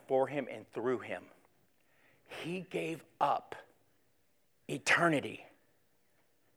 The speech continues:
Jesus, the creator, Jesus, for you. And you know what? He didn't even think twice about it. It was already a,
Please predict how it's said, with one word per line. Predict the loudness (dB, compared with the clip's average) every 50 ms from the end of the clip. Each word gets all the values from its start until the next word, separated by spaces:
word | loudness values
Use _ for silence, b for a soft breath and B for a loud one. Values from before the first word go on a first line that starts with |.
| _ _
Jesus, | -4 -2 -2 -2 -2 -6 -8 -8 -10 -12 -12 -16 _ _ _ _ _ _ _ _ _ _ _ _ _ _
the | -4 4
creator, | 4 4 4 4 4 6 6 6 6 4 0 -4 -6 -10 -18 _ _ _ -10 -4
Jesus, | 0 0 2 0 0 -4 -8 -8 -10 -10 -12 -14 _ _ _ _ _ _ _ _ _ _
for | -10 -8
you. | -8 -8 -8 -10 -16 -20 -20 -20 -20 -20 _ _ _ _ _ _ _ _ _ _ _ _ _ _ _ _ _ _ _ B B B B B
And | -6 -6 -6 -6
you | -8
know | -8 -8 -6
what? | -6 -6
He | -6 -6 -8
didn't | -8 -8 -10 -10
even | -12 -14 -14
think | -14 -14 -14 -12
twice | -12 -12 -12 -12 -12 -14 -14
about | -12 -12 -12 -12
it. | -14 -18 _ _ _ _ _ _ _ _ _ _ _ _ _ _ _ _ _ _ _ _ _ _ _ _ _ -20 -18 -16 -16 2 10 12
It | 12 12
was | 12 10 6 8
already | 12 12 12 12 12 12 12 8 6 6 6
a, | 4